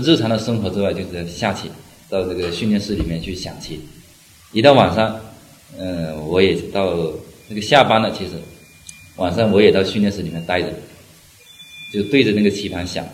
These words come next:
那时候虽然有教练，但是呢，教练管的人多，而且教练他主要的任务，他主要的作用还是起到一个管理的作用，他不可能每天都跟你说，“哎，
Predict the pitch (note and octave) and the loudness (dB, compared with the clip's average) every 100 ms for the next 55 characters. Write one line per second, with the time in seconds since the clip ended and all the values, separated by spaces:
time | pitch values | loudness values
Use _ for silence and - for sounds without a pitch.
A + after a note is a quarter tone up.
0 | - - - - - D3 C3 C3 D#3 D#3 | -20 -20 -20 -20 -4 -2 2 2 4 4
1 | D3+ - D#3+ C#3+ A#2 - - - - - | 4 4 8 8 8 2 -6 -16 -20 -20
2 | - A#2 A2 G2 F2 E2+ E2 - - - | -2 -2 2 0 0 -2 -6 -14 -20 -20
3 | - - - _ - - _ - - - | -20 -20 -20 _ -20 -20 _ -20 -12 4
4 | C3+ B2+ G#2 F2 E2+ G#2 G#2+ A#2+ - - | 4 4 0 -2 -2 -2 0 -2 -2 -10
5 | - - A#2+ A2 - D3+ C3+ B2+ B2+ F2+ | -18 -6 0 0 4 6 6 4 0 0
6 | G2 B2 A2+ B2 G#2+ F2+ - - - - | 2 4 4 2 0 -2 -6 -16 -20 -20
7 | - - - - D#3 D#3 G#2 B2+ C#3 - | -20 -20 -20 -4 -4 0 4 6 6 6
8 | D#3+ D#3 G#2 G2+ - G2 G2+ F#2 G2+ E2 | 4 4 2 -2 -4 -2 0 0 -2 -2
9 | F2 G#2+ - - F2 E2+ - - - B2 | -2 -2 -6 -6 -6 -6 -10 -16 -8 -4
10 | C#3+ A2 G#2 F2+ F#2+ G#2+ G#2 G#2 F2 E2+ | 0 2 2 2 0 -2 -2 -2 -4 -4
11 | F#2+ - G2 | -6 -4 -4